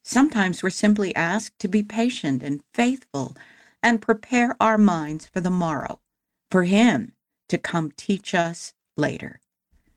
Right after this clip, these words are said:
See Third Nephi chapter seventeen, verse three. I know that no matter what understanding we lack,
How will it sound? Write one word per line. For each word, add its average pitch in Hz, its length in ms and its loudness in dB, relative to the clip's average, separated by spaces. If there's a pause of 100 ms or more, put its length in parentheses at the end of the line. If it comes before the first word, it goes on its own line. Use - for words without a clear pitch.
(320)
See 151 300 -6 (100)
Third 185 260 0
Nephi 160 520 -6
chapter 196 360 -6
seventeen, 147 840 -6 (240)
verse 147 320 -6
three. 135 400 -8 (1800)
I 165 240 -2
know 151 380 -2 (760)
that 135 120 -2
no 156 140 0
matter 160 320 -2
what 156 340 -2
understanding 156 800 -4
we 160 120 -6
lack, - 540 -10